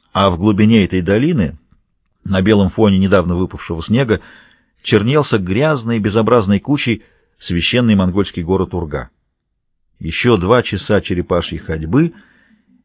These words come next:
и вдали замелькало красивое здание нашего консульства. Тут же и быстрая Тола струила свою светлую, еще не замерзшую воду.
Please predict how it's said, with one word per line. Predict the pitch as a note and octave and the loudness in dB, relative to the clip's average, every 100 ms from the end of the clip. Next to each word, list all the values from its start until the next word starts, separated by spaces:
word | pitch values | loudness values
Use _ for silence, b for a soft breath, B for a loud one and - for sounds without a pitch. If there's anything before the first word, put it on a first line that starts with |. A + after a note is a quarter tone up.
| _ | _
и | - G2 | -2 -2
вдали | F2+ A2+ C3 G#3 | 2 4 4 2
замелькало | G3 E3+ D#3 - - F#3+ | 2 0 0 0 0 2
красивое | B2 A#2 - E3+ C#3 | 2 0 0 0 0
здание | F#2 B2 C3 | 0 0 0
нашего | G#2+ G#2+ G#2 | 0 0 -2
консульства. | G2+ F#2 E2+ E2+ - D#2+ - _ _ _ _ _ _ - | -2 -4 -4 -10 -12 -16 -18 _ _ _ _ _ _ -2
Тут | D#3+ D3 | 0 2
же | C3 | 0
и | - A2 | -2 0
быстрая | C3+ C3 A2+ A2 | 0 -2 2 2
Тола | G#2 G#2+ G#2+ B2 | 2 2 4 2
струила | - G2 G#2 F#2 | 0 -2 0 -2
свою | F2 F2 E2 | -2 -4 -4
светлую, | - G2 D3+ - A2 | -6 -6 -6 -6 -8
еще | F#2 - | -6 -2
не | F2+ | -2
замерзшую | F#2 G2+ F2+ - F#2+ | 0 0 -2 -2 0
воду. | A2+ C#3+ B2+ | 2 2 0